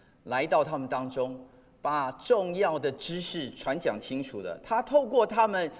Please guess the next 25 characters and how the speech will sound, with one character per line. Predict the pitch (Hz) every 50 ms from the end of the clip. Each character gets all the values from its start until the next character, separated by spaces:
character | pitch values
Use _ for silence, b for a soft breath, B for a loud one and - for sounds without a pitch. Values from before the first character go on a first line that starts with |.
| B B
优 | 180 190 233 254 247 254
美 | 233 214 175 147 131 127
的 | 127 139 135 131 127 -
演 | 135 135 139 156 196
讲 | 190 - 170 127 113 107 104 -
词 | - - - - - 151 214
藻， | 202 - - 131 101 85 - - - - - - - - _ _ _ -
然 | - 135 139 143 156
后 | 185 202 226 185 156 139
他 | 139 160 170
们 | 170 165 165 151 139 123 - - - -
心 | - - - 208 220 214
里 | 202 175 147 123
得 | - 139 135 160
着 | 151 160 147 160
满 | 156 147 127 110 117
足， | - - 110 110 117 110 - - - - - - _ _ _ _ -
然 | 123 147
后 | 175 170 156
他 | 147 170 180
们 | 165 143 135 143
愿 | 156 190 185 165
意 | 165 156 147 131 113
付 | - - - 214 156
钱 | - - 131 107 104 117